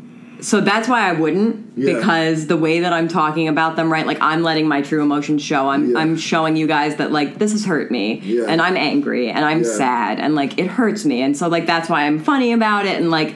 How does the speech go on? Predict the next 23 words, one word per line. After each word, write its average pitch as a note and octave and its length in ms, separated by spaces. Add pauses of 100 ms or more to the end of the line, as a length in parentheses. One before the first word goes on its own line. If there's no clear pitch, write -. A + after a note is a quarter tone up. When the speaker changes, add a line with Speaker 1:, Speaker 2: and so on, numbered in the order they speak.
Speaker 2:
Yeah. G#2+ 220
Speaker 1:
but G#3+ 100
that's G#3+ 240
raw, D3+ 400
and E3+ 140
that's F3+ 260
maybe E3+ 200
not D3+ 340
emotion D3+ 440
that C#3+ 120
I C#3+ 80
need D3 260
them C#3+ 200
to C#3+ 100
see. E3+ 300
Like, D3+ 200
they E3+ 100
Speaker 2:
Yeah. E3+ 60
Speaker 1:
don't D#3+ 200
need D#3+ 280
to E3 100
necessarily C#3+ 540
know C3 460